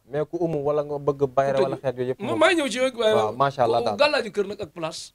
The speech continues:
Speaker 1: Yooyu yëpp am nañ ko. Loolu ñetti reen lañ koy liggéeyee.
Speaker 2: Ñetti reen.
Speaker 1: Reen boo xamante ne ba bëgguma wax ñëpp, mais benn bi si reen boo xamante ne bàmmeel buñ gas la. Nga
Speaker 2: Bàmmeel
Speaker 1: koy
Speaker 2: buñ
Speaker 1: utee.
Speaker 2: gas.
Speaker 1: Comme bàmmeel boo xamante ne comme koo xamante ne néew bu bees daal.
Speaker 2: Mhm.
Speaker 1: Comprendre nga?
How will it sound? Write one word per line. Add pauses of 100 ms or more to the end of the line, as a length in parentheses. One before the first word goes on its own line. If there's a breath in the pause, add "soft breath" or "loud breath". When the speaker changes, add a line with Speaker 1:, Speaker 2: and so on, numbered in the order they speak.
(120)
Speaker 1:
Yooyu
yëpp
am
nañ
ko.
Loolu (320)
ñetti
reen
lañ
koy
liggéeyee.
Speaker 2:
Ñetti
reen. (200)
Speaker 1:
Reen
boo
xamante
ne
ba
bëgguma
wax
ñëpp,
mais
benn
bi
si
reen
boo
xamante
ne
bàmmeel
buñ
gas
la.
Nga
Speaker 2:
Bàmmeel
Speaker 1:
koy
Speaker 2:
buñ
Speaker 1:
utee.
Speaker 2:
gas.
Speaker 1:
Comme
bàmmeel
boo
xamante
ne
comme
koo
xamante
ne
néew
bu
bees
daal. (160)
Speaker 2:
Mhm. (160)
Speaker 1:
Comprendre
nga?